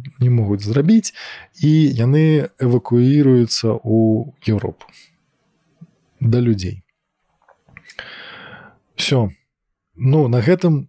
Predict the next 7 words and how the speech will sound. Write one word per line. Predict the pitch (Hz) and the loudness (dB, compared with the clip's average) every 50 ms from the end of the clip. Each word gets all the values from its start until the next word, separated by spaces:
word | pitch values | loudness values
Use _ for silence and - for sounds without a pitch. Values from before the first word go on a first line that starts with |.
| _ - | _ -4
м, | 127 127 127 127 123 120 117 117 120 - - 120 117 117 120 120 | 0 0 2 2 2 2 0 -2 -4 -6 -8 -10 -8 -6 -2 0
далей | 120 123 123 143 185 214 | 0 2 2 2 2 2
перайдзем | - - 143 135 123 113 107 135 156 156 139 117 | 2 0 2 2 2 0 0 0 0 0 0 -2
да, | 107 120 120 123 127 131 131 123 120 120 123 120 127 123 123 123 | -2 -2 -2 0 0 0 0 0 0 0 -2 -2 -4 -6 -6 -4
да | 107 123 | -4 -4
г-, | 127 - 123 127 123 120 110 104 98 - | -4 -4 -6 -8 -8 -8 -8 -8 -6 -4
да, | 107 110 117 120 123 131 139 135 127 | -2 -2 -2 -2 -2 -4 -4 -6 -8